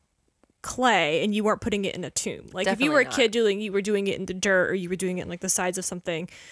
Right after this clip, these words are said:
Speaker 1: Um, but you were not putting it into, to sacred burial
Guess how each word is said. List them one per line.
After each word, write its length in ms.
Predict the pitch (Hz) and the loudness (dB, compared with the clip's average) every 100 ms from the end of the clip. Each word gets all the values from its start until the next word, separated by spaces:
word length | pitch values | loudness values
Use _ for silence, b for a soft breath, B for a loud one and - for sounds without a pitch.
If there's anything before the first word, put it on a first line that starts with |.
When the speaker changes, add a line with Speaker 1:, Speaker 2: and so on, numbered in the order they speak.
| B B B - | B B B -4
Speaker 1:
Um, 280 | 190 170 | -2 -2
but 100 | 196 | -2
you 140 | 214 220 | -2 0
were 120 | 208 | 2
not 300 | 202 170 - _ | 2 0 -4 _
putting 300 | 220 175 170 | -4 -2 -2
it 160 | 165 - | -4 -4
into, 380 | 185 - 180 160 _ | -6 -4 -4 -6 _
to 300 | - - 180 | -8 -6 -4
sacred 520 | 175 - 180 - 170 | 0 0 -2 -4 -4
burial 520 | 160 170 170 156 143 | -4 -4 -2 -4 -6